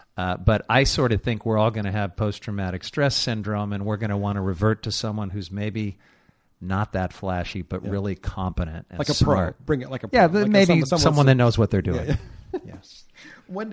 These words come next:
Speaker 2: uh, one more thing before, before we go is, uh, uh, California is going to be the centerpiece of, um, uh, the, the Democrats' chances of taking back the House.
Speaker 1: I don't know if we're the centerpiece, but we're gonna contribute to that.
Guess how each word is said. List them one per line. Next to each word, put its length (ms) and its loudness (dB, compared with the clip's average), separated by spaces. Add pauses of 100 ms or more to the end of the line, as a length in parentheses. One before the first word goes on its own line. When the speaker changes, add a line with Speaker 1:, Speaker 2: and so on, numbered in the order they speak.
(320)
Speaker 2:
uh, 280 0
one 160 0
more 120 2
thing 360 -4
before, 240 -10
before 240 -10
we 40 -6
go 200 -6
is, 280 -10
uh, 100 -4 (500)
uh, 300 -8 (600)
California 520 -6
is 160 -12
going 220 -10
to 60 -12
be 120 -8
the 100 -14
centerpiece 800 -8
of, 420 -12
um, 400 -14 (720)
uh, 200 -14
the, 380 -12
the 140 -12
Democrats' 680 -10 (240)
chances 440 -6
of 160 -6
taking 280 -6
back 240 -6
the 100 -12
House. 540 -10
Speaker 1:
I 40 -2
don't 120 0
know 80 2
if 120 -2
we're 80 4
the 100 4
centerpiece, 840 -2
but 180 -2
we're 140 0
gonna 160 -2
contribute 720 -6
to 140 -6
that. 300 -12